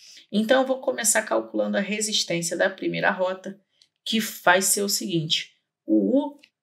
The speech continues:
da primeira rota vai ser quinhentos e dez e a corrente vai ser quatro.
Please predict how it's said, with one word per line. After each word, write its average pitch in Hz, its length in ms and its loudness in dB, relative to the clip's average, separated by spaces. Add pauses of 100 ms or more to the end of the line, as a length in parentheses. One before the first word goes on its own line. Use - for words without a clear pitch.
(120)
da 220 300 8
primeira 175 480 -2
rota 190 640 -2 (200)
vai 175 120 0
ser 196 180 0
quinhentos 196 560 -4
e 247 80 -4
dez 202 480 0 (2250)
e 226 100 8
a 247 160 8
corrente 208 560 2
vai 190 240 2
ser - 360 0
quatro. - 460 -10